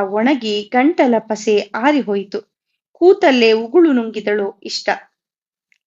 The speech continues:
ಇಷ್ಟ ಯಾಕೆ ಶಾಕ್ ಆದ್ಲು? ನಿಮ್ಗ್ ಗೊತ್ತಾಯ್ತಾ? ಹಾಗಿದ್ರೆ ಕಾಮೆಂಟ್ ಬಾಕ್ಸ್‌ನಲ್ಲಿ ತಿಳಿಸಿ. ಇಷ್ಟಳಿಗೆ ಡ್ಯಾಶ್ ಹೊಡ್ದ ಹುಡ್ಗ ಯಾರು? ಲೆಕ್ಚರರ್‌ನನ್ನು ಕಂಡು ಇಷ್ಟ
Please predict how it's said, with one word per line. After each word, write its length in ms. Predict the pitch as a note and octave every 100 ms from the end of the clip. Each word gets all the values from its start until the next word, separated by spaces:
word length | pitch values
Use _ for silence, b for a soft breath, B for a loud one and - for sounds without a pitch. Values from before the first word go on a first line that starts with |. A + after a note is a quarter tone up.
| _ _ _ -
ಇಷ್ಟ 320 | D4+ D#4+ - A4+
ಯಾಕೆ 300 | F4+ - D#4
ಶಾಕ್ 340 | - D4 C#4+
ಆದ್ಲು? 640 | C4+ B3 C4 C#4 C#4 C#4 _ _ -
ನಿಮ್ಗ್ 220 | A3+ A#3+
ಗೊತ್ತಾಯ್ತಾ? 760 | A3+ A3+ B3 A#3+ G#3+ B3+ - _ _ _ _ _
ಹಾಗಿದ್ರೆ 640 | - A3+ B3 B3 A3 G#3
ಕಾಮೆಂಟ್ 500 | A#3 - G#3+ C#4+ F4+
ಬಾಕ್ಸ್‌ನಲ್ಲಿ 440 | A3 A3 - G#3 G3
ತಿಳಿಸಿ. 560 | - G3+ G3 F#3+ - _ _ -
ಇಷ್ಟಳಿಗೆ 760 | D#4 - - F4 E4 C4 B3
ಡ್ಯಾಶ್ 360 | A#3 A#3 B3+ -
ಹೊಡ್ದ 240 | D4 A#3
ಹುಡ್ಗ 320 | A3+ A3 A3+ D4
ಯಾರು? 640 | C4+ A3 G#3 G#3 G#3 - _ _ _ _ -
ಲೆಕ್ಚರರ್‌ನನ್ನು 920 | D4 - G4 F#4 D4+ B3+ B3 A#3 A3+
ಕಂಡು 640 | A3 B3 D#4 C#4+ A3+ A3+ -
ಇಷ್ಟ 340 | D4 -